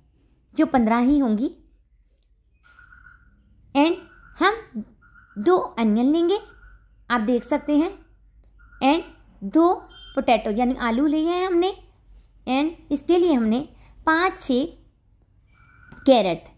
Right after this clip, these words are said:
ली हैं, ये गाजर ली हैं और साथ में हमने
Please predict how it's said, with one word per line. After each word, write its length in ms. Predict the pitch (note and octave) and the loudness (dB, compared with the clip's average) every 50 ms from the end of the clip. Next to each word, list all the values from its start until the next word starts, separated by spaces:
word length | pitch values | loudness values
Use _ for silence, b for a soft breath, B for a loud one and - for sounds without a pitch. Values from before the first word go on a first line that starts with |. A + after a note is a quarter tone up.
| _ _ _ | _ _ _
ली 100 | A#3+ A#3+ A3+ | -4 -4 -2
हैं, 260 | G3+ F#3+ F3+ F#3+ F3 - - _ _ _ _ _ - - _ _ _ - - | -2 -4 -4 -8 -12 -16 -20 _ _ _ _ _ -20 -20 _ _ _ -20 -10
ये 140 | G#3 G3+ C#4 C4 | -2 -2 -2 2
गाजर 380 | - B3 A3 G3 F#3 - C#4+ | 2 0 0 0 0 -2 -2
ली 220 | D4 D4 E4 F4 F4 | 0 0 0 -2 -2
हैं 80 | F#4+ G4+ - - b b b b b b | -2 -4 -8 -20 b b b b b b
और 80 | C#4 D4 | -6 -6
साथ 380 | C#4+ - B3+ B3 C#4 C#4+ - - | -2 0 0 0 0 -2 -4 -4
में 60 | F#4+ | -2
हमने 220 | D#4 C4+ A#3 A#3+ | -2 -2 -2 -4